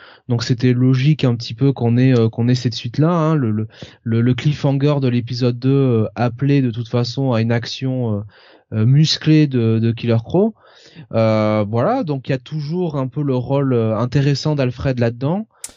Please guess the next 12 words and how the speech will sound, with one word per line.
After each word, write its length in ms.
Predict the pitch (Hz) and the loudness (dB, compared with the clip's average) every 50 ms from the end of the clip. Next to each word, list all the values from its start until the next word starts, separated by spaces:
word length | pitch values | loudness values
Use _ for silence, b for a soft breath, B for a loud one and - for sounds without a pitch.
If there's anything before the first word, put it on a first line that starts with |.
| B B B - | B B B -8
euh, 600 | - 101 107 101 101 98 98 95 95 95 95 95 - | -4 -2 -2 -2 -2 -2 -2 0 -2 -2 -2 -4 -6
qui, 300 | - - 143 151 151 147 | -8 -8 -4 -2 0 2
euh, 280 | 139 131 123 123 120 123 | 2 2 2 2 2 0
sait 300 | 120 - - - 170 160 | -2 -4 -2 0 0 0
faire 300 | - - 160 147 - 143 | 0 0 -2 -2 0 -2
le 180 | 139 139 139 | -2 -2 -2
pont 380 | 127 - - 151 151 151 151 143 | -4 -4 -2 -2 -2 0 -2 -2
vraiment 520 | 131 123 127 131 127 135 135 139 135 123 | -4 -2 -2 0 0 0 0 0 0 -2
entre, 280 | 113 110 110 104 - 131 | -2 -4 -4 -2 0 2
entre 460 | 131 131 123 113 110 113 - - 127 | 4 4 4 4 2 0 0 0 -2
Bruce, 460 | 120 117 117 123 135 139 127 - - | 0 0 2 2 2 2 2 0 0
euh, 200 | 123 110 107 107 | 2 2 4 2